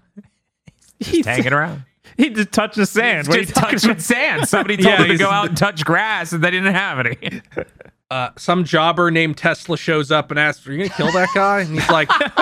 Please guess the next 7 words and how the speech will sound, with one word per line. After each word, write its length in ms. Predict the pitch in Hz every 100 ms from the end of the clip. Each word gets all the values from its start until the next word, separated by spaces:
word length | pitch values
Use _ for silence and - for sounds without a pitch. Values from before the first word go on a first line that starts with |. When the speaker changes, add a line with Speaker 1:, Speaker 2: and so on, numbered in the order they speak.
| - -
Speaker 1:
<laughs> 500 | - - - - -
"No, 480 | 180 214 247 285 294
because 280 | 214 233 202
there's 180 | 214 220
no 160 | 240
point. 520 | - 190 202 247 - - _ _ _ _ 143
I, 280 | 139 170